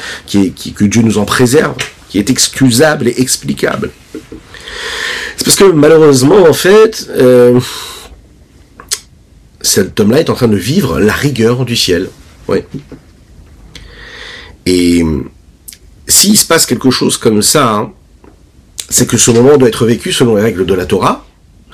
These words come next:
mais très très rapidement, on va dire à l'homme, il doit s'investir dans la vie. D'accord ? Peu importe ce qu'on a vécu, on doit vivre selon les lois de tristesse, de deuil, quand il s'agit d'un deuil,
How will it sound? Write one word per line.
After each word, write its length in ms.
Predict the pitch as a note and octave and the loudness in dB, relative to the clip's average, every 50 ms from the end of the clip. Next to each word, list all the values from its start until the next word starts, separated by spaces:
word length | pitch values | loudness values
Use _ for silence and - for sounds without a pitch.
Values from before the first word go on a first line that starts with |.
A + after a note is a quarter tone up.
| - - - - | -18 -16 -6 -2
mais 140 | G#2+ A#2 - | 0 0 0
très 400 | - - - - - - G3 G#3 | -2 -4 -4 -4 0 0 0 0
très 180 | - - D#3+ C3+ | 0 0 0 0
rapidement, 360 | B2 - A2 G2+ G#2+ C#3+ - | 0 -2 -2 -2 0 2 2
on 100 | - C#3 | 4 4
va 80 | C3 | 4
dire 160 | B2 C#3+ C#3 B2 | 2 2 2 2
à 60 | A#2 | 2
l'homme, 300 | C3 D#3+ F3+ F3+ D3 A2+ B2+ C#3 A2+ - - - D#3+ E3 C#3+ G#2 C#3+ D3 F3+ A2+ G2 G2 A#2+ D3+ E3 D#3+ D3 D#3 G#3 - - - - - - - - - | 2 2 2 2 2 2 2 0 0 -2 -2 -2 -2 -2 -2 -2 -2 0 2 2 2 2 2 2 4 4 4 2 2 -2 -10 -18 -20 -20 -20 -20 -8 -4
il 100 | A2+ A2 | 0 2
doit 140 | C#3+ D3 C3+ | 2 2 2
s'investir 720 | - - F#3 E3+ D#3 C#3+ C#3+ B2 - - - F3+ D#3+ - | 2 2 2 4 4 4 2 0 0 -2 -2 -2 -2 0
dans 120 | A2+ B2 B2+ | 0 0 2
la 140 | B2 A2+ A2+ | 2 2 0
vie. 180 | F#2 F2+ D#2+ - - _ _ - - - - - - - - - - - - - | -4 -8 -12 -14 -18 _ _ -18 -18 -18 -18 -18 -20 -20 -20 -20 -20 -16 -6 -4
D'accord ? 400 | A2+ B2 - E3 E3+ E3 - - - - - - - | -2 0 0 0 0 0 -2 -6 -12 -20 -20 -10 -4
Peu 140 | - F#3 F3+ | 0 0 2
importe 240 | D#3 C3+ D#3 C#3 - | 2 2 0 -2 -2
ce 40 | - | -2
qu'on 120 | C#3+ B2+ | 0 0
a 80 | A2 G#2 | 0 0
vécu, 400 | G2+ F#2 - - D#3 F3 D#3+ - - - - - - - - - | -2 -4 -2 -2 -2 -2 -4 -8 -12 -18 -20 -18 -18 -18 -6 -2
on 60 | A2+ A#2+ | 0 2
doit 240 | B2+ C#3 C3 B2 | 4 4 4 4
vivre 400 | A2+ A#2 D#3+ F3 D#3 B2 G2+ F#2+ | 2 0 0 0 2 2 2 0
selon 260 | - - A#2+ A2 G#2+ G2+ | 0 0 2 2 2 2
les 140 | G2 G2 | 2 0
lois 420 | F#2+ G2 G#2+ B2 B2+ - A3+ C4+ C4+ | 2 2 2 2 2 0 0 -2 -2
de 100 | E3+ A2 | -4 -4
tristesse, 500 | G#2 - G#2+ G2 - - G#2+ G#2+ B2 B2+ | -4 -4 -6 -6 -2 0 2 2 2 2
de 100 | G#2 G2 | 0 0
deuil, 200 | F2+ F#2+ G#2+ B2+ | 0 0 0 0
quand 180 | - G#2 - - | -2 -2 -4 -6
il 60 | F2+ | -4
s'agit 240 | - F2+ E2+ F2 E2 | -4 -4 -4 -4 -4
d'un 100 | E2+ F2 | -6 -4
deuil, 240 | A2 D3+ A3 C#4 | -2 -2 -2 -2